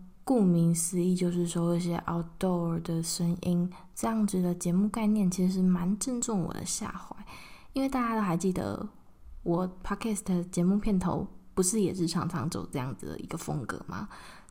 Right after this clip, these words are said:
到处收外面各式各样杂七杂八的声音、噪音。那我当时呢，会看这个节目呢，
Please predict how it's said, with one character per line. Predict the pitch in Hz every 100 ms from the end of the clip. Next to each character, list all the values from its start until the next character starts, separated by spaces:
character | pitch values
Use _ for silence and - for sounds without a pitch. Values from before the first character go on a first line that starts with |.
| -
到 | - 226
处 | 208 - 208 190
收 | - 185 185
外 | 190
面 | 185 185 180 175 190
各 | 185
式 | 185 180
各 | 175
样 | -
杂 | 180 170
七 | 180
杂 | 180
八 | - -
的 | - - - 220 -
声 | - 190 180
音、 | 185 208 185
噪 | 185 160
音。 | 165 175 202 - - - - - - - - - -
那 | 247 220 202
我 | 196 190
当 | 185 262 277
时 | - 196
呢， | 196 214
会 | 233
看 | - 226 208
这 |
个 | 202 190
节 | 185 175
目 | 175 214 196
呢， | 180 180 180